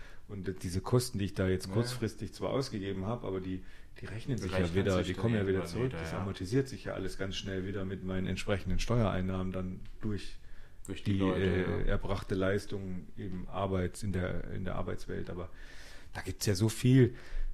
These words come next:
Speaker 1: Was mich auch stört, ist, dass, wenn wir gerade eh bei der Arbeitswelt sind,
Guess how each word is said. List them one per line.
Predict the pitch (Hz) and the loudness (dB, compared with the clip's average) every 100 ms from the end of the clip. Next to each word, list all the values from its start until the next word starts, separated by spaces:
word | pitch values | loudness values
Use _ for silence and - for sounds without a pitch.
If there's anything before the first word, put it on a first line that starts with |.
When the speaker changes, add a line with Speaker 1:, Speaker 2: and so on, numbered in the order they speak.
| - - | 2 2
Speaker 1:
Was | - 101 | 4 4
mich | 113 113 | 4 4
auch | 107 | 2
stört, | - 117 113 | 6 6 6
ist, | 110 - | 2 2
dass, | 110 - - - - | 2 2 -6 -8 -2
wenn | 107 | 0
wir | 101 | 0
gerade | - 104 113 | 0 2 4
eh | |
bei | 117 | 4
der | 107 | 6
Arbeitswelt | 107 110 107 - 104 - | 6 6 6 6 4 4
sind, | 117 113 - | 4 4 0